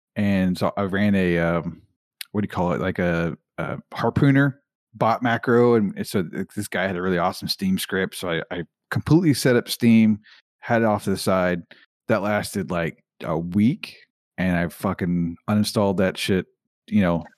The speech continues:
set that character aside, fully, like, fire, aspect gear, harpoons, never log on that dude anymore. So now when I boat, it's just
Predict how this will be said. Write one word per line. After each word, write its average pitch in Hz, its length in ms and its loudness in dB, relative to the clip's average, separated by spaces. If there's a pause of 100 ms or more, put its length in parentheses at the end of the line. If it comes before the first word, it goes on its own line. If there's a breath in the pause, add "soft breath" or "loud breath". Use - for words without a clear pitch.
(180)
set 131 220 0
that 110 80 0
character 117 300 -2
aside, 104 440 2
fully, 131 400 4
like, 101 260 2
fire, 117 480 2
aspect 101 460 -2
gear, 101 280 0
harpoons, 101 880 0
never 104 320 2
log 87 220 0
on 87 100 -2
that 85 120 -2
dude 85 140 -2
anymore. 85 360 0
So 110 340 -4
now 117 200 4
when 117 80 4
I 107 40 4
boat, 104 380 2
it's - 160 -6
just - 220 -6